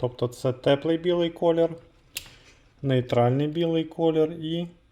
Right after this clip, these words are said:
холодний білий колір. Ось такі три види світлодіодних стрічок з живленням від напруги двісті двадцять вольт.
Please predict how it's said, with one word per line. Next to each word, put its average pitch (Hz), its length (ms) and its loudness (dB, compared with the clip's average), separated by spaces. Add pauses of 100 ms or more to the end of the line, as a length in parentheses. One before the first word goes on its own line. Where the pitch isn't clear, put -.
(280)
холодний 120 580 2
білий 113 340 0
колір. 113 360 0 (220)
Ось 139 180 -6
такі 127 440 0 (200)
три 123 340 4 (140)
види 123 300 4
світлодіодних 123 680 2
стрічок 147 560 -4 (460)
з 135 40 -8
живленням 131 580 4
від 131 160 2
напруги 120 540 2
двісті 120 420 0
двадцять 117 540 2
вольт. 156 340 0